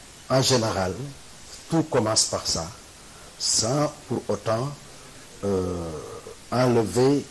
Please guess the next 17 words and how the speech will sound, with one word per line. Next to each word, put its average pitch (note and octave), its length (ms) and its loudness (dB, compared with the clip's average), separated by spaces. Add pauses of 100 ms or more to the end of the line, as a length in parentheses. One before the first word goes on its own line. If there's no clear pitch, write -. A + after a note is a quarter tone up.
la G2+ 140 2
responsabilité A2 1040 0 (180)
de A2+ 140 2
l'assureur A#2 460 4
lui-même. G#2 460 2 (840)
Parce G#2 160 2
que B2+ 100 0
c'est G#2+ 180 4
l'assureur A#2+ 520 4 (520)
moo A2 140 -2
nekk A#2+ 380 -2
à G2+ 100 -4
la G#2 120 0
base, G#2+ 560 2 (560)
moom A2+ 200 2
mooy A2 260 2
joxe A2 180 0